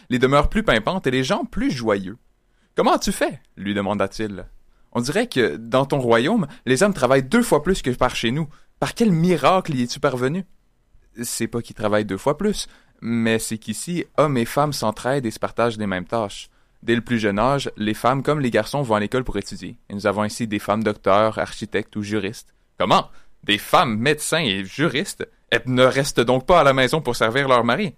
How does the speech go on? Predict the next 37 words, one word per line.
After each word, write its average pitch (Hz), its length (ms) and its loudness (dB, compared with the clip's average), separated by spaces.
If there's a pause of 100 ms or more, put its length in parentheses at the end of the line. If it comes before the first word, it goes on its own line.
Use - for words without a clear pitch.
(140)
Ben - 140 -8
non », 117 160 0 (380)
répliquait 117 500 0
le 98 260 0
cad-, 98 360 -4 (120)
le 98 140 -4
cadet. « 98 300 -8 (420)
Et 123 120 2
certains 131 240 2
de 175 60 2
mes 123 100 2
ministres 120 440 -2
sont 101 160 -8
des 98 120 -4
femmes. » 95 340 -8 (1200)
L'aîné 101 300 -2
trouva 110 340 -2
cela 110 380 -4
fort 131 640 -2
extraordinaire 110 760 -6
et 95 40 -8
merveilleux. 95 500 -8 (400)
Mais 107 80 -4
pourtant, 107 400 -4
quand 107 200 -8
il 104 100 -6
rentra 104 360 -2
chez 107 180 -2
lui, 101 180 -4 (220)
il 135 80 -2
décida 143 400 2
que 113 240 2 (540)
il 90 80 -2
allait 98 180 2
rien 104 400 -4
en 95 80 -4
changer. - 420 -12